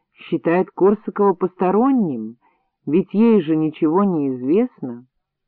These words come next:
«А она мне недавно приснилась», — продолжал старик. «Будто бы сижу я на берегу, вон там».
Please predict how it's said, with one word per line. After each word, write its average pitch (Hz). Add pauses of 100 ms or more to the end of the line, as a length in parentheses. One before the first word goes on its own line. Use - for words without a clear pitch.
(1700)
«А 143
она 214
мне 202
недавно 165
приснилась», — 127 (560)
продолжал 123 (100)
старик. 104 (1000)
«Будто 135
бы 120 (120)
сижу 220
я 285
на 240
берегу, 123 (580)
вон 208 (100)
там». 87